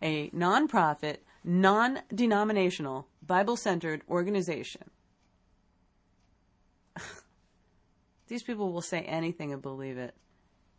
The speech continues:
It's unbelievable. Uh, you know, first of all, it's bad enough that they're shooting Bambi, okay? But, but then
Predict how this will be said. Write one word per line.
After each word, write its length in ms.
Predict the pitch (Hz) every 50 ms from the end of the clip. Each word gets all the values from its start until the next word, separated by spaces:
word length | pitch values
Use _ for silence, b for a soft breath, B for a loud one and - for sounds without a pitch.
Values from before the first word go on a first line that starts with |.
| _ _ _ _ _ _ _ _ _ _ _ _ _ _ _ -
It's 160 | 190 190 -
unbelievable. 640 | 208 196 190 175 180 170 165 156 151 147 147 - B B B B B B B
Uh, 100 | - - - - - - 226 214 - -
you 420 | - - - - 226 247 269 262
know, 400 | 262 262 262 254 254 254 254 - _ _ _ _ _ _ _ _
first 220 | - 330 349 349 359
of 80 | 302
all, 180 | 294 277 254 - -
it's 140 | 214 202 -
bad 280 | - 196 190 190 190 190
enough 300 | 180 170 151 151 156 -
that 140 | 180 180
they're 100 | - 196
shooting 380 | 185 - - 220 220 208 202 185
Bambi, 600 | 185 180 165 165 160 156 151 143 - 110 101 - _ _ -
okay? 380 | - 156 180 156 151 147 165 - _ _ _ - _ _ _ _ _ _ _ _ _ -
But, 280 | 175 160 196 190 - -
but 160 | - 208 190
then 380 | - 220 226 240 254 269 269